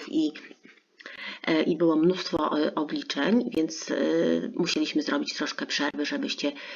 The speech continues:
mogli dalej wspólnie ze mną rozwiązywać kolejne dwa zadania. E, mnożymy ułamki dziesiętne, e, rozwiązujemy zadania tekstowe, ale dotyczące takich, e, sytuacji z życia, e, codziennego.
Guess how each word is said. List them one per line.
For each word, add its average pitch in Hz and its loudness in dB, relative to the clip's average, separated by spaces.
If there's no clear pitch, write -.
mogli 151 2
dalej 147 2
wspólnie 156 2
ze - 0
mną - 4
rozwiązywać 262 0
kolejne 139 4
dwa - -4
zadania. - -8
E, 160 8
mnożymy 240 12
ułamki 160 2
dziesiętne, 247 6
e, 180 4
rozwiązujemy 170 6
zadania 151 2
tekstowe, 220 2
ale 285 10
dotyczące 190 2
takich, 170 -4
e, 160 0
sytuacji 190 0
z 156 -4
życia, 147 -2
e, - 2
codziennego. - 0